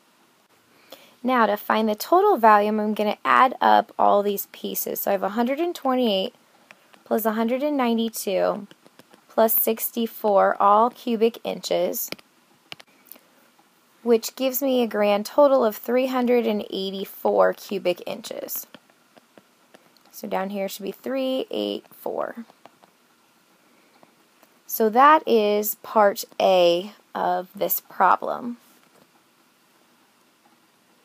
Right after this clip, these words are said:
Now on to part B, we're gonna actually be using data from our first part A, so the three hundred and eighty-four cubic inches is something that we'll wanna use over here.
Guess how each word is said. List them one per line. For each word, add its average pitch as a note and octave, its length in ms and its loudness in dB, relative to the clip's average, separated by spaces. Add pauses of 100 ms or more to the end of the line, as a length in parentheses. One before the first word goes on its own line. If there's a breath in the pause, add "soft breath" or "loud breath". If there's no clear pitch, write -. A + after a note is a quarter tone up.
(1120 loud breath)
Now D4+ 240 0
on D4+ 120 2
to B3+ 60 -2
part A#3+ 340 0
B, A3+ 220 -2
we're G#3+ 140 0
gonna B3+ 240 0
actually C4 360 0
be A3+ 140 -4
using G#3+ 800 -4 (240)
data G#3 440 2
from G3+ 380 0
our F#3+ 180 2
first - 720 -6
part G3 280 0
A, F3 280 0
so F#3+ 200 -4
the F#3 120 -2
three A#3+ 220 -6
hundred B3+ 220 -2
and G#3 100 -4
eighty-four F#3+ 560 -4
cubic F#3 400 -6
inches - 540 -6 (340 loud breath)
is A#3 120 -2
something C#4 340 0
that A3+ 180 2
we'll A3 140 0
wanna G3 220 -2
use F#3+ 300 -6
over E3+ 220 -2
here. F3 560 -2